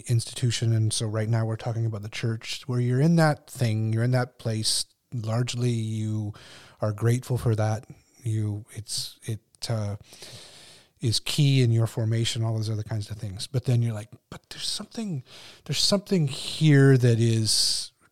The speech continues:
troubling," which is fine. We could say that in anything. Uh, this quote to me and your, um, introduction before it, and moving from the church as it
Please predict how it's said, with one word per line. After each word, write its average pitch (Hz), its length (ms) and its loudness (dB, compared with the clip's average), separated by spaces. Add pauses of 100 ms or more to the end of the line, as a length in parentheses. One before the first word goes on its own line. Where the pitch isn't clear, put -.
(180)
troubling," 117 560 -2 (160)
which - 320 0
is - 240 -6
fine. 107 380 0
We 113 100 0
could 110 160 -8
say 117 100 -2
that 113 160 -2
in 120 160 0
anything. 123 380 0 (720)
Uh, 151 200 0
this 170 360 4
quote 170 460 2
to 123 120 -4
me 110 140 -2
and 113 120 0
your, 117 400 -2
um, 113 140 -6
introduction 117 640 -4
before 110 400 -10
it, 110 220 -20 (480)
and 117 160 2
moving 123 320 4
from 123 140 -2
the 113 80 -2
church 113 300 -6
as 104 220 -6
it - 400 -8